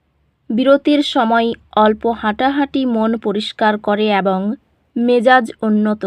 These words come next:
করে। আপনার কর্মজীবন ধীরে ধীরে এগিয়ে যাচ্ছে এবং শীঘ্রই আপনি পুরস্কৃত হবেন।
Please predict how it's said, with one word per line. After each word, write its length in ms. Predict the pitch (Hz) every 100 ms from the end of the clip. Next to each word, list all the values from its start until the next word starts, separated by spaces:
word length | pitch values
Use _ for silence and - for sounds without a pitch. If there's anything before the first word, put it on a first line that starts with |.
| 185
করে। 360 | 196 185 180 - - _ _ _ _ _ _ _ _ -
আপনার 360 | 240 226 277 277
কর্মজীবন 720 | 277 233 226 254 247 254 262 269 233
ধীরে 260 | 226 214
ধীরে 260 | 220 240 233 220 -
এগিয়ে 420 | 214 190 220 214
যাচ্ছে 580 | 190 180 180 - - 190 170 - _ _ _ _ _ _ _ -
এবং 260 | 247 254 269 277
শীঘ্রই 520 | - 220 240 277 285
আপনি 320 | 247 240 254 247
পুরস্কৃত 680 | 240 226 233 - 220 190 196 202
হবেন। 400 | 190 190 180